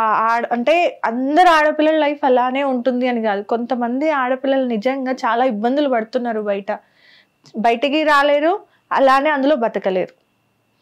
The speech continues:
బయటికి వస్తే మంది మాటలకు పడాలి, అక్కడే ఉంటే నరకం అనుభవించాలి. ఈ రెండు కాదని చెప్పేసి సూసైడ్లు చేసుకుంటున్నారు. So నిజంగా చాలా క్రిటికల్గా ఉంది కొన్ని సిచ్యువేషన్స్. ఎక్కడ నేర్చుకున్నారు పాటలు?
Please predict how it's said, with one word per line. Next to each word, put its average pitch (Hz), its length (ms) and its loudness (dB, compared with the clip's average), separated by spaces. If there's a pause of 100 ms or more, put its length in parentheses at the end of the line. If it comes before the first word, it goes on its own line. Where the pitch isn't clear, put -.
(220)
బయటికి 262 360 2
వస్తే 330 440 2 (920)
మంది 262 240 2
మాటలకు 226 440 2
పడాలి, 185 460 -2 (460)
అక్కడే 302 440 4
ఉంటే 349 440 0 (340)
నరకం 247 380 2
అనుభవించాలి. 190 760 -4 (300)
ఈ 247 40 -2
రెండు 254 380 0
కాదని 285 420 0
చెప్పేసి 269 380 -2
సూసైడ్లు 240 480 -2
చేసుకుంటున్నారు. 202 760 -10 (580)
So 233 60 -12
నిజంగా 277 840 -2
చాలా 240 180 0
క్రిటికల్గా 269 640 -2
ఉంది 233 180 0
కొన్ని 208 240 -6
సిచ్యువేషన్స్. 208 600 -6
ఎక్కడ 254 280 0
నేర్చుకున్నారు 254 600 -2
పాటలు? 190 480 -4